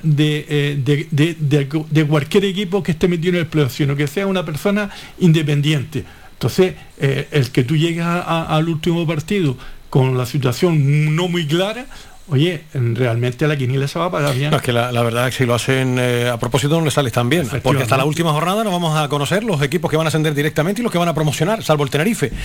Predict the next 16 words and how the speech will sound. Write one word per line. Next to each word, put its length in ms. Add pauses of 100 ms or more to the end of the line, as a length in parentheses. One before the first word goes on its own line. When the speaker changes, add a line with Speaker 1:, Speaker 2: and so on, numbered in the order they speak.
(180)
Speaker 2:
que 120
ya 60
está 140
metido 320
arriba, 260 (180)
y 80
lógicamente 520
el 80
Valladolid, 400
el 60
Almería 360
o 40
el 60
Eibar, 300
eh, 260
seguro, 400